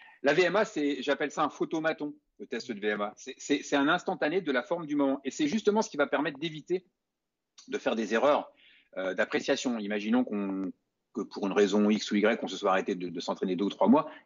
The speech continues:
La pire des choses, ce serait de prendre la valeur de V M A qu'on avait quand on s'est arrêté.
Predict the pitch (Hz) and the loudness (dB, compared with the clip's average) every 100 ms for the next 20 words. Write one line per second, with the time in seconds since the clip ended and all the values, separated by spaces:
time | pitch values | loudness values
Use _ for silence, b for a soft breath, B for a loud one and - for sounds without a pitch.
0 | _ 107 - 165 139 135 170 - 123 117 | _ -4 0 0 2 2 0 -2 -2 -2
1 | 104 - - 143 127 110 117 113 110 104 | -4 -4 0 2 2 2 0 0 -2 0
2 | 110 139 - 110 127 107 - - 113 120 | 0 -2 -4 -6 -6 -8 -14 -10 -6 -4
3 | 123 | -6